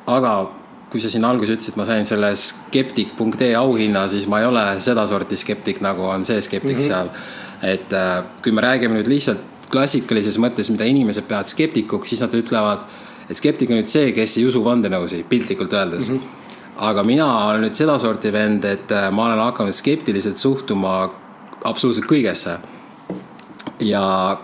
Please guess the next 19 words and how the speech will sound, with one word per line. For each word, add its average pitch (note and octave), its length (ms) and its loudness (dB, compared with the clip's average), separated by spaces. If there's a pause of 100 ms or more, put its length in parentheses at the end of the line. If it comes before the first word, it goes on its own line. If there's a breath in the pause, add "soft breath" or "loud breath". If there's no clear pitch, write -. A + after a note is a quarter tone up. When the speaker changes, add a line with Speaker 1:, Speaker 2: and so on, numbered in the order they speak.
Speaker 1:
tänu, C3+ 260 2
tänu C3 280 2
sellele A2+ 600 2 (340 loud breath)
ma A2 140 2
olen G#2+ 380 2 (140)
avastanud A#2+ 640 0
asju, G2+ 720 0 (1040 loud breath)
või A#2+ 160 2
siis G#2 160 0
ütleme A#2 300 2
mõnede A#2+ 240 2
jaoks G#2 240 0
võib-olla G#2+ 320 2
vandenõusi, G#2+ 600 2
aga G2+ 180 0
vandenõu A2 420 2
on G2 40 -2
halb A#2+ 220 2
sõna, A#2+ 240 2